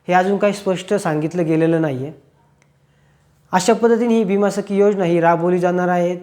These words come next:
त्यामध्ये महिला सहभाग घेऊ शकतात. तीन वर्षात महिलांना दोन लाख सव्वीस हजार रुपये हे मिळणार आहेत. अठरा ते सत्तर वयोगटातील महिला यासाठी पात्र असणार आहेत.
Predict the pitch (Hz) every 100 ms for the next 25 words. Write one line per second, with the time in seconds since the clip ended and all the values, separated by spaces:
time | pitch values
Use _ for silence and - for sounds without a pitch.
0 | - 170 170 175 180 170 170 175 170 165
1 | 165 156 165 160 180 180 151 143 - _
2 | _ _ _ _ _ - 190 196 196 208
3 | 180 185 185 190 190 190 190 165 175 180
4 | 180 180 175 175 185 175 175 175 175 170
5 | 165 156 165 165 135 123 - - _ _
6 | _ _ _ _ _ _ _ - 175 190
7 | 196 - 202 175 190 196 196 190 196 196
8 | 202 175 165 165 170 175 175 156 160 160
9 | 156 165 151 127 127